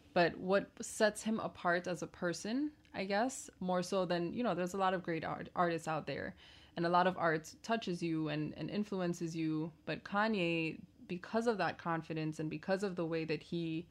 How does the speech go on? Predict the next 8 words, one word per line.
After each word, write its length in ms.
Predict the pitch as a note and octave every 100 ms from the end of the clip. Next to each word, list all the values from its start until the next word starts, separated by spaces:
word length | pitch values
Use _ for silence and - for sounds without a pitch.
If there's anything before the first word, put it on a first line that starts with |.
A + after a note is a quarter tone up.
| -
<laughs> 140 | -
loves 400 | F#3+ F3+ F#3 F#3+
himself, 560 | G3+ F#3 F3+ G#3 F3+ F3+ - A3 - - E4+
<laughs> 460 | - - - - -
you 120 | A3+
know, 120 | G3
that 120 | G3
whole 340 | G3 G3+ F#3